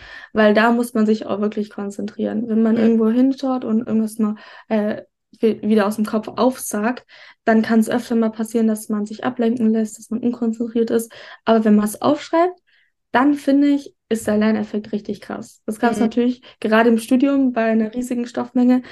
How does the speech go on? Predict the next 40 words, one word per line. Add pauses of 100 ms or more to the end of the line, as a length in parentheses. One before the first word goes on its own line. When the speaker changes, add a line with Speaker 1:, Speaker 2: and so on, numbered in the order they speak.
(280)
Speaker 1:
nicht
mit
allen
Informationen
machen,
da
reicht
einfach
die
Zeit
nicht. (260)
Speaker 2:
Mhm.
Speaker 1:
Aber
so
für
die,
für
die
kleinen
Punkte,
die
man
sich
einfach
nicht
merken
kann,
ist
das,
glaub
ich,
richtig
effektiv. (360)
Speaker 2:
Mhm. (920)
Und
weil
du
ja
grad
auch,